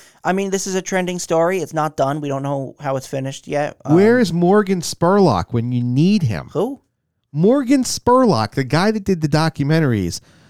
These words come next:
Speaker 2: on, uh, McDonald's.
Speaker 1: Oh, the Mc-, the, oh my gosh, the, um, Monopoly thing, right?
Speaker 2: No, no, no, the eating thing.
Speaker 1: The what? Oh, the,
Speaker 2: The
Speaker 1: the,
Speaker 2: guy that
Speaker 1: oh,
Speaker 2: ate
Speaker 1: gosh.
Speaker 2: McDonald's for thirty
Speaker 1: Super
Speaker 2: days.
Speaker 1: Size Me.
Speaker 2: Yes,
Speaker 1: No,
Speaker 2: and then
Speaker 1: this is
Speaker 2: Super S-,
Speaker 1: not that.
Speaker 2: Morgan Spurlock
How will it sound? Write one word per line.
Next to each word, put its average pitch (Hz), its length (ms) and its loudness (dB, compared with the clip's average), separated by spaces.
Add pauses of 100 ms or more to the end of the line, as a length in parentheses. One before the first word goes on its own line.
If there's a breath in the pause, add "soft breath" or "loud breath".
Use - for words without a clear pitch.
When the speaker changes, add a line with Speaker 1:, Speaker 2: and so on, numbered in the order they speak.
(160 soft breath)
Speaker 2:
on, 117 400 0
uh, 117 240 2
McDonald's. 110 920 -2
Speaker 1:
Oh, 147 340 -4
the 131 120 -6
Mc-, 131 220 -6
the, 139 240 -6 (200)
oh 170 80 -16
my 143 200 -16
gosh, 151 400 -12
the, 139 280 -6
um, 131 360 -4 (380)
Monopoly 135 460 -4
thing, 110 300 -8 (140)
right? 135 240 -6
Speaker 2:
No, 202 80 2
no, 233 60 4
no, 190 180 4
the 151 180 2
eating 196 420 4
thing. 87 380 -6
Speaker 1:
The 143 100 -4
what? 214 280 -2 (260)
Oh, 185 320 4
the, 160 220 -2
Speaker 2:
The - 0 -
Speaker 1:
the, 175 320 -2 (120)
Speaker 2:
guy 185 220 4
that 196 120 4
Speaker 1:
oh, - 20 4
Speaker 2:
ate 180 160 2
Speaker 1:
gosh. 160 100 2
Speaker 2:
McDonald's 160 540 2
for 139 180 2
thirty 143 360 2
Speaker 1:
Super 139 180 2
Speaker 2:
days. - 160 0
Speaker 1:
Size 185 360 -2
Me. 180 200 -6
Speaker 2:
Yes, 170 200 2
Speaker 1:
No, 160 120 2
Speaker 2:
and 160 80 2
then 151 80 0
Speaker 1:
this 151 160 -4
is 190 100 -2
Speaker 2:
Super 185 100 -2
S-, 131 60 -8
Speaker 1:
not 110 180 -12
that. - 280 -20
Speaker 2:
Morgan 160 640 2 (220)
Spurlock 180 760 2